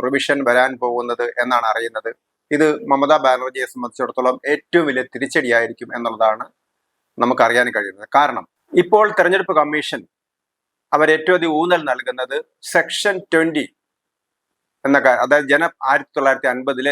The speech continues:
ജനപ്രാതിനിധ്യ നിയമത്തിലെ സെക്ഷൻ ഇരുപത്. ഈ സെക്ഷൻ ഇരുപത് പ്രകാരം നിങ്ങൾക്ക് ഒരു സ്ഥലത്ത് ഒരു വീടുണ്ടെങ്കിൽ പോലും നിങ്ങൾക്ക് അവിടെ വോട്ടർ ആവാൻ കഴിയില്ല. കാരണം നിങ്ങൾ അവിടെ സ്ഥിര താമസക്കാരനല്ലെങ്കിൽ. ഉദാഹരണത്തിന് ഒരാൾക്ക്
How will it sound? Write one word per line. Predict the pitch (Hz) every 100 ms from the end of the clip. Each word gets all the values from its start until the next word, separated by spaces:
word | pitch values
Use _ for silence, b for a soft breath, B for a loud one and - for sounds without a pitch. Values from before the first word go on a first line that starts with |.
| 127
ജനപ്രാതിനിധ്യ | 127 143 135 131 135 131 120 123
നിയമത്തിലെ | 117 117 - 127 139 -
സെക്ഷൻ | 131 - 143 123
ഇരുപത്. | 110 90 _ _ _ _ _ _ _ _ -
ഈ | 180 196
സെക്ഷൻ | 170 - 226
ഇരുപത് | 180 180 180 143
പ്രകാരം | 131 131 127 123 _ _ _ _ 160
നിങ്ങൾക്ക് | 180 208 185 190 185 - 170
ഒരു | 196 -
സ്ഥലത്ത് | 139 139 - 143 139 -
ഒരു | 151 160
വീടുണ്ടെങ്കിൽ | 147 175 170 135 123 123 -
പോലും | 131 127 117 _ 139
നിങ്ങൾക്ക് | 143 147 135
അവിടെ | 131 123
വോട്ടർ | 123 135 143 120
ആവാൻ | 110 113 - _ _ 131
കഴിയില്ല. | 139 120 113
കാരണം | 123 127 135
നിങ്ങൾ | 131 139 120
അവിടെ | 135 175 _ _
സ്ഥിര | 151 143 135
താമസക്കാരനല്ലെങ്കിൽ. | 123 123 - 123 117 117 117 110 127 104 _ _ _ _ _ _ _ _ _ 156
ഉദാഹരണത്തിന് | 170 160 160 156 147 135 139 _ _ _ -
ഒരാൾക്ക് | 170 190 175 170